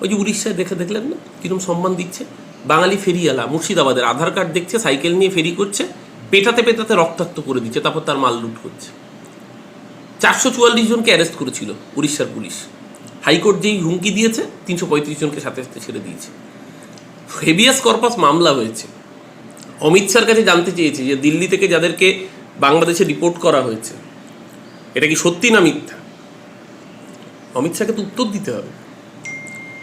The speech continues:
যে কটা ঘটনা ঘটেছে বিজেপি শাসিত রাজ্যে, আজকে তাই সাফাই দিতে হয়েছে।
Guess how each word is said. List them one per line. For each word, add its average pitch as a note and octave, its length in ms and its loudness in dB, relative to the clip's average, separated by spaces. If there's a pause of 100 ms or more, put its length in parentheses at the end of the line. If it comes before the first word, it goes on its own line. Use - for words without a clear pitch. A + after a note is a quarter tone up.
(220)
যে D#3+ 180 6
কটা C4 220 4
ঘটনা G#3+ 340 6
ঘটেছে A#3+ 380 2
বিজেপি F3+ 420 0
শাসিত - 400 -8
রাজ্যে, - 340 -12 (1080)
আজকে C3+ 160 -4
তাই G3+ 280 0 (300)
সাফাই G#3+ 400 -2
দিতে B2+ 300 -6
হয়েছে। - 360 -14